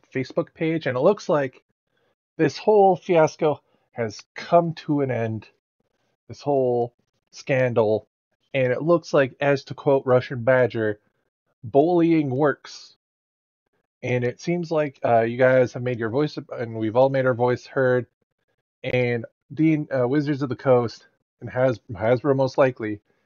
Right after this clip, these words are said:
has come to the conclusion that maybe don't fuck with it if it's,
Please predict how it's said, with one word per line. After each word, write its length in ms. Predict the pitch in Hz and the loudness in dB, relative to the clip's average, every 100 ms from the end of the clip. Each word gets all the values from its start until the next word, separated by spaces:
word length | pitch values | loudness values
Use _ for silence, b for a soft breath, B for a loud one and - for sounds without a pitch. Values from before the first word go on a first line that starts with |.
| _ | _
has 160 | 117 - | -8 -8
come 280 | - 147 156 | -2 -2 -2
to 100 | 151 | -6
the 100 | 139 | -8
conclusion 540 | 139 - 160 143 120 | -10 -2 0 0 -4
that 280 | 107 101 - _ B B B B B _ | -4 -4 -8 _ B B B B B _
maybe 280 | 131 165 180 | -2 0 4
don't 280 | 165 165 _ - | 2 2 _ 2
fuck 240 | 156 - | 2 2
with 160 | 117 113 | -10 -6
it 160 | 104 | -4
if 160 | 110 104 | -6 -8
it's, 260 | 107 - | -14 -16